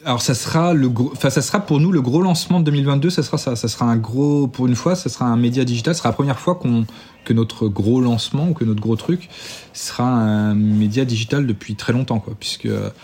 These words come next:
Trash Talk, c'est pas nous qui l'avons lancé, hein, c'est, c'est, euh, d'ailleurs, on est... on est que actionnaire de Trash Talk, c'est pas nous qui sommes les propriétaires du,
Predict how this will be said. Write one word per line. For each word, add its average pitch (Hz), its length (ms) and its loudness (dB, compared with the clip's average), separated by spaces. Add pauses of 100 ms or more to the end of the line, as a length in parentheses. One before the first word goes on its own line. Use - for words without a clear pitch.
(220)
Trash - 240 -2
Talk, 123 220 2
c'est 110 100 -4
pas 117 80 2
nous 117 100 4
qui 113 140 -4
l'avons 107 240 2
lancé, 107 300 0
hein, 143 120 2
c'est, 104 240 -4
c'est, 104 340 -4
euh, 110 160 -4
d'ailleurs, 104 260 2
on 104 120 4
est... 92 200 0
on 107 100 0
est 98 80 2
que 110 160 -2
actionnaire 110 480 0
de 101 80 -2
Trash 104 240 -6
Talk, 175 180 -2
c'est - 160 -14
pas 98 80 -4
nous 107 180 0
qui - 140 -12
sommes 98 200 0
les 90 80 -2
propriétaires 101 540 -2
du, 98 200 -4